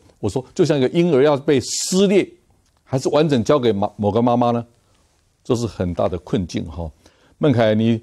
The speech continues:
第二小时会心头稍微沉重一点。第一小时在旁观者怎么看民进党内部的问题？请。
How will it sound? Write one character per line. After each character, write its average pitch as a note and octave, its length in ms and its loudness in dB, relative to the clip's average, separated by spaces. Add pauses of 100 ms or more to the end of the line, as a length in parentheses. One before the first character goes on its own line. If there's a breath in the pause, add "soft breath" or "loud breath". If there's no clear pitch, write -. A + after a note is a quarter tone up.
(140)
第 E3+ 140 4
二 D3 60 4
小 A2 140 2
时 G#2 200 0
会 B2 380 2 (440 soft breath)
心 - 360 -2
头 B2 140 2
稍 C#3+ 140 0
微 B2+ 80 2
沉 A#2+ 220 -2
重 B2 160 0
一 B2 40 0
点。 G#2+ 160 0
第 D#3 80 2
一 F#3 60 2
小 C3+ 120 2
时 A#2+ 60 -2
在 D3+ 140 2 (420 loud breath)
旁 F3+ 160 0
观 A3 140 4
者 E3+ 160 2 (240)
怎 C#3+ 100 -2
么 D#3 60 2
看 E3+ 120 2
民 E3 100 0
进 F3+ 120 0
党 D3 140 2
内 F3 100 2
部 D#3 120 2
的 D#3 60 4
问 D#3+ 120 4
题？ C3+ 80 2
请。 A#2 160 -4